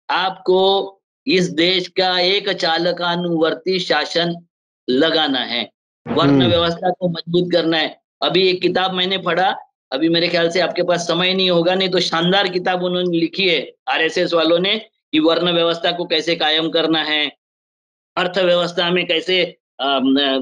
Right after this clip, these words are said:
Speaker 1: संकोचित करके कुछ percentage लोगों के हाथ में अर्थव्यवस्था को देना है, population depopulation कैसे करना है, ये सारा उन्होंने बहुत सलीके से दिखा है।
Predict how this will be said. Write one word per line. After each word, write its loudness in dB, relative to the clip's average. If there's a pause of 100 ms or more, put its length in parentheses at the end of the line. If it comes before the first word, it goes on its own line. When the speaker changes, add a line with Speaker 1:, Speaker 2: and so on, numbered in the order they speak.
(220)
Speaker 1:
संकोचित 0
करके 0
कुछ -2
percentage 0
लोगों 0
के 0
हाथ -2
में 0
अर्थव्यवस्था 0
को -2
देना 0
है, 0 (260)
population 0
depopulation 0
कैसे -2
करना 0
है, -2 (180)
ये 2
सारा 0
उन्होंने 0
बहुत -4
सलीके 2
से 0
दिखा -4
है। -2